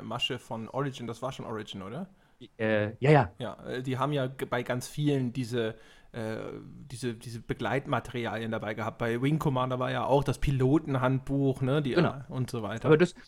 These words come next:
Speaker 2: das war halt einfach nur, also quasi das normale Handbuch, was du bei, auch bei früheren Ultima-Teilen war jetzt halt geschrieben von Batlin, also dem Bösewicht von,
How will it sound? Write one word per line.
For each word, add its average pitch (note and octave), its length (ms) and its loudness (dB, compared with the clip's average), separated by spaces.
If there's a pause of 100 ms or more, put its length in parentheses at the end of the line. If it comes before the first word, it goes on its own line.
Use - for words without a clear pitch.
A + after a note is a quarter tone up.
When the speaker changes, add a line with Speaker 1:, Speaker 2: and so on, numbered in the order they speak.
(260)
Speaker 2:
das D#3+ 180 0
war G3+ 60 10
halt F#3+ 100 8
einfach E3+ 200 4
nur, D#3+ 180 6
also C#3+ 160 4
quasi C#3+ 260 6
das C#3 160 2
normale C3 400 8
Handbuch, F#3+ 400 2
was D#3 100 2
du - 80 -12
bei, A#2 120 6
auch A#2 120 4
bei G#2+ 100 0
früheren F#3 280 6
Ultima-Teilen E3 640 6
war C3+ 60 10
jetzt B2+ 180 4
halt C3 140 6
geschrieben C3 320 2
von A2 160 2
Batlin, B2 360 6
also G#2 140 4
dem G2+ 140 2
Bösewicht G2+ 480 4
von, F#2 240 0